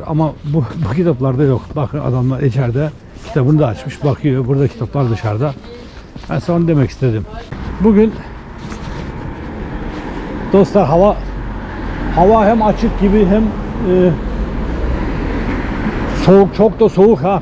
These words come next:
kar yağıyor. Böyle hava baktın güneşli gibi ama kar atıştırıyor, kar yağıyor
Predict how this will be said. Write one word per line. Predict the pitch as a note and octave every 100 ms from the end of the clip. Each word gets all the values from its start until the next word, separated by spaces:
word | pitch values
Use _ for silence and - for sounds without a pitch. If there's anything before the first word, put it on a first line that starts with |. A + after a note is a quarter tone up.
| -
kar | F#3
yağıyor. | G3+ E3+ D3+ F#3 E3
Böyle | E3 F3
hava | D3 D3 E3+ F#3
baktın | E3+ - G3 F#3 C3+
güneşli | D#3+ D#3+ - F#3+
gibi | C#3 F#3+
ama | F#3+ F#3+
kar | F#3 G3+
atıştırıyor, | D#3 - - C3 B2
kar | F3+
yağıyor | F3+ D3+ B2